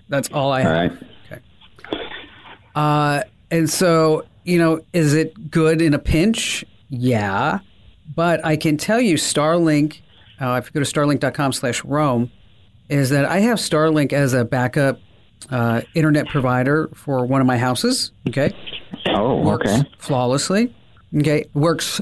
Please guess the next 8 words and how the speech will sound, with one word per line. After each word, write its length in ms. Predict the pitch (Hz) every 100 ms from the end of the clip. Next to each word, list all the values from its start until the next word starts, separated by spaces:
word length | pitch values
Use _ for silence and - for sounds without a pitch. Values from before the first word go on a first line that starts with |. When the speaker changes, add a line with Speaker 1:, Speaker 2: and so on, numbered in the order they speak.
| -
Speaker 1:
so 340 | - - 165 160
good, 340 | 160 139 120 117
Howard, 360 | 117 117 123 - - - - _
that 340 | 151 139 135 - - - - -
I 140 | 143
have 420 | 139 143 139 131 - -
a 100 | 143
boat 520 | 127 135 233 - -